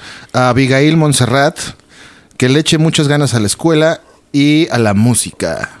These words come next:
Es un joven talento, este, una ferviente escucha del Roncast, así que un saludo para ti y échale ganas a la escuela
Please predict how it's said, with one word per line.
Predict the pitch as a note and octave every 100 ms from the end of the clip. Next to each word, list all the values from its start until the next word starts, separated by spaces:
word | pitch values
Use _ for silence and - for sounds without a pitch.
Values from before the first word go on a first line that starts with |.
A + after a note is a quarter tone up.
| -
Es | G2
un | B2 A#2
joven | G2 A#2+ A#2
talento, | G#2+ A#2+ C#3+ F3+ F#3 - - - - - - -
este, | G#2 F2+ - F#2+ F#2+ F#2+ F2 _ -
una | A#2+ A2+ G2+ F2+ - _ -
ferviente | A2+ A2 A#2 A#2 A#2+ G#2
escucha | G2 - A#2+ A#2
del | G#2
Roncast, | G#2 A2+ C#3 C3
así | G2 A2
que | -
un | A2+
saludo | A2+ B2 A#2+
para | A2 A2
ti | D3+ E3 -
y | C#3
échale | C#3 C3+ A#2+
ganas | B2+ A#2
a |
la | G#2+
escuela | - D3+ D3+ D#3